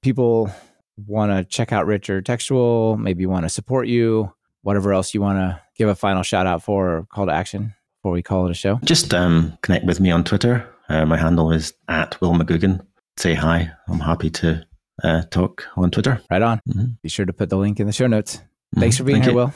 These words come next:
Speaker 2: Thank you. It's been great.
Speaker 1: Yeah, bye.
Speaker 2: Bye-bye.
Speaker 1: This has been another episode of Talk Python to Me. Our guest on this episode was Will McGugan, and it's been brought to you by Shortcut and us over at Talk Python Training, and the transcripts are brought to you by Assembly A I.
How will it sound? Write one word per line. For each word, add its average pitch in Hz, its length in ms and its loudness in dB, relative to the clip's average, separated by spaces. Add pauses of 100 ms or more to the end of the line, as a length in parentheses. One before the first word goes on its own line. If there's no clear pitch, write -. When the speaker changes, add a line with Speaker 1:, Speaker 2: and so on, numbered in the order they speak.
(160)
Speaker 2:
Thank 127 140 2
you. 139 80 2
It's - 200 -10
been 95 120 2
great. 85 220 2 (140)
Speaker 1:
Yeah, 87 100 -2 (120)
bye. 87 180 -2
Speaker 2:
Bye-bye. 85 300 0 (960)
Speaker 1:
This 123 280 2
has 156 120 -2
been 123 140 2
another 95 320 2
episode 82 420 -2
of 82 300 2
Talk 165 380 0
Python 98 380 2
to - 120 -6
Me. 78 260 -4 (480)
Our 131 80 4
guest 151 260 2
on 113 100 2
this 95 180 0
episode 87 400 0
was 87 360 0
Will 147 280 6
McGugan, 113 380 2
and 80 180 -4 (480)
it's 139 100 2
been 151 200 4
brought 156 180 4
to - 80 4
you 120 40 6
by 92 240 6
Shortcut 160 640 2
and 113 220 2
us 147 240 0
over 123 160 6
at 120 80 4
Talk 127 240 0
Python 107 380 2
Training, 147 420 2 (240)
and 113 140 4
the 101 40 4
transcripts 143 600 0
are - 20 -2
brought 104 260 4
to - 80 2
you 110 40 2
by 98 220 4
Assembly 135 600 2
A 104 140 6
I. 71 300 2